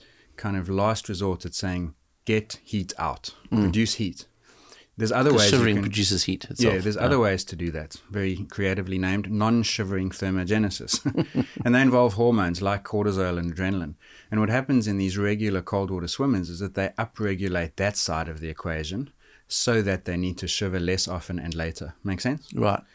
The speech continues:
Speaker 1: Yeah. Then the
Speaker 2: When
Speaker 1: other
Speaker 2: you say
Speaker 1: thing
Speaker 2: upregulate, in other words, their body does that.
Speaker 1: Yes, yeah, exactly. It's all, it all
Speaker 2: It's not
Speaker 1: happens
Speaker 2: chemically induced with cortisol injections or something
Speaker 1: No,
Speaker 2: like
Speaker 1: no,
Speaker 2: that.
Speaker 1: no. The
Speaker 2: Yeah.
Speaker 1: body, the body, it's chemically induced with cortisol, but it's all coming from inside
Speaker 2: From
Speaker 1: the
Speaker 2: the
Speaker 1: body.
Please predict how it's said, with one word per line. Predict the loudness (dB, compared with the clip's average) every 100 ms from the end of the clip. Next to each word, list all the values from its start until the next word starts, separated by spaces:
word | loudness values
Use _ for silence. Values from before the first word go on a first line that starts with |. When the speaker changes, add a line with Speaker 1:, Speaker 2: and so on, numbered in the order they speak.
| _
Speaker 1:
Yeah. | -10 -10 _ -20 -20 -8
Then | 0
the | 4
Speaker 2:
When | 6
Speaker 1:
other | 6
Speaker 2:
you |
say | 6
Speaker 1:
thing | 4
Speaker 2:
upregulate, | 4 2 4 2 4
in | 4
other | 4 4
words, | 4 4
their | 4
body | 4 4 4
does | 0 -2
that. | -4 -6 -10 0
Speaker 1:
Yes, | 2 4
yeah, | 2
exactly. | 2 0 0 -2
It's | -4 0
all, | 2 4 4 2
it | 4
all |
Speaker 2:
It's | 4
not | 4
Speaker 1:
happens | 4 6
Speaker 2:
chemically | 6 6 2 2
induced | 4 2 0 -4
with | -6
cortisol | 2 4 4 4
injections | 2 0 -2 -4 -2
or |
something | -2 -2 4
Speaker 1:
No, | 4
Speaker 2:
like | 6
Speaker 1:
no, |
Speaker 2:
that. | 4
Speaker 1:
no. | 4
The | 4
Speaker 2:
Yeah. |
Speaker 1:
body, | 4 4 4
the | 0 -2 0
body, | 2 4 4 2
it's | -6 -2
chemically | 0 2 2
induced | 2 2 -2
with | -4
cortisol, | 0 2 2 0
but | -2
it's | -6
all | 0 0
coming | 0 0 0 -2
from | -2 -6
inside | -2 -2 0
Speaker 2:
From | 2
Speaker 1:
the | 4
Speaker 2:
the | 4
Speaker 1:
body. | 2